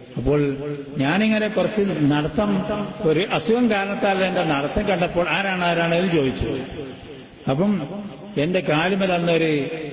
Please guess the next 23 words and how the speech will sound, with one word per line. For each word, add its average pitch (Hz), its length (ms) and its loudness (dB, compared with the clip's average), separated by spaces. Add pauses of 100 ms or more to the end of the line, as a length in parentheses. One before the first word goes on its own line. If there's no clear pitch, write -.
(540)
തോലിന്റെ 190 420 4
ചെരുപ്പ് 160 580 2 (320)
കോഴിക്കോട്ട് 156 440 2
നിന്ന് 165 320 0 (240)
ഉണ്ടാക്കിയിട്ടാണെന്ന് 151 720 2
കെട്ടൽ 139 280 0
ചെരുപ്പ് 147 340 0
ഊരാതിരിക്കാൻ 147 840 2 (600)
ബാപ്പ 147 240 0
വാങ്ങി 156 380 2
തന്ന 156 120 2
ചെരുപ്പാണ്. 127 560 0 (840)
ആളുകൾ 180 400 4
പറഞ്ഞു, 185 340 0 (1120)
"ഇങ്ങോട്ട് 196 200 2
വാ, 185 100 2
അങ്ങോട്ട് 180 240 -2
വന്നെ 165 240 2
വിളിക്കുന്നു." 156 380 0
അപ്പൊ 123 160 2
ഞാൻ 143 200 2
ആകെ 165 180 0
പേടിച്ചു. 147 440 0